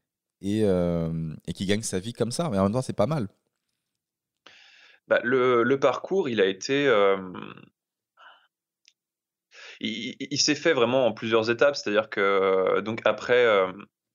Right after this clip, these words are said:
Speaker 2: après mes études scientifiques, du coup, j'étais déjà très, très intéressé par, euh, par, par ça. Et je partais vraiment dans l'idée de faire médecine. Je m-, je me suis un peu changé d'avis et je suis parti, euh, changer de région un petit peu.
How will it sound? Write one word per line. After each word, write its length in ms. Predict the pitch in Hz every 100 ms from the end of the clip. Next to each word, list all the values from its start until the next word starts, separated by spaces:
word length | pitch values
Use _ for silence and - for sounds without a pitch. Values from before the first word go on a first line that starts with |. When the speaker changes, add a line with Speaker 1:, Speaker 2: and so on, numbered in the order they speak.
| _ -
Speaker 2:
après 220 | 104 127
mes 100 | 117
études 160 | 113
scientifiques, 420 | 117 113 104 156 131
du 120 | 107
coup, 180 | 131 131
j'étais 200 | 104 123
déjà 220 | 120 117
très, 220 | - -
très 200 | - 131
intéressé 480 | 110 107 104 104 117
par, 220 | 113 104
euh, 240 | 98 95 95
par, 360 | - 101 95
par 160 | 90 87
ça. 280 | - 117 127 - - - -
Et 140 | 104
je 80 | 101
partais 240 | - - 117
vraiment 260 | 110 123
dans 120 | 123
l'idée 180 | 110 113
de 60 | 117
faire 180 | 120 101
médecine. 540 | 98 - - 123 104 -
Je 180 | 120 107
m-, 240 | 95 95 -
je 160 | 107
me 40 | 113
suis 220 | 107 -
un 60 | 92
peu 160 | 127
changé 340 | 127 113 107 110
d'avis 460 | 107 104 113 127
et 60 | 110
je 60 | -
suis 80 |
parti, 440 | - - - 120 120
euh, 140 | 95 - - -
changer 280 | - 113 113
de 60 | 113
région 320 | 107 104 123
un 60 | 110
petit 160 | 107
peu. 200 | - 120